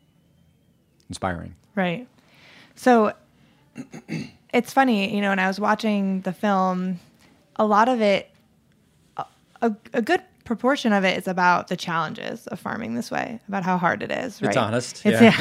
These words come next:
Speaker 2: yeah. <laughs> Um, but I could tell from the film and from talking to you now that you believe that it's worth it. Why?
Speaker 1: I, uh,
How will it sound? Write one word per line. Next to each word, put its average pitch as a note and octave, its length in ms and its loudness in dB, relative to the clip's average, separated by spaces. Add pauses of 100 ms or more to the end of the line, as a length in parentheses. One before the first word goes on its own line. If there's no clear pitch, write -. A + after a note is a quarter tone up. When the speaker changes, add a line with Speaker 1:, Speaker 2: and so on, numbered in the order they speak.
(100)
Speaker 2:
yeah. C#3 80 -2 (440)
<laughs> - 0 - (340)
Um, G3 280 6 (520)
but A3 220 8
I G#3 120 6
could G#3 180 0
tell G3+ 440 6
from F#3 260 -2
the F3+ 100 -2
film F3+ 340 0
and F3 340 -4
from F3 200 -2
talking F3+ 320 -2
to - 120 -8
you F3+ 40 -2
now G3 380 4
that E3+ 340 2
you F3+ 760 0
believe F3 600 -4
that E3 280 0
it's - 160 -10
worth D#3 200 -8
it. - 180 -6 (640)
Why? F#3+ 440 2 (2000)
Speaker 1:
I, C3 160 0
uh, B2+ 80 0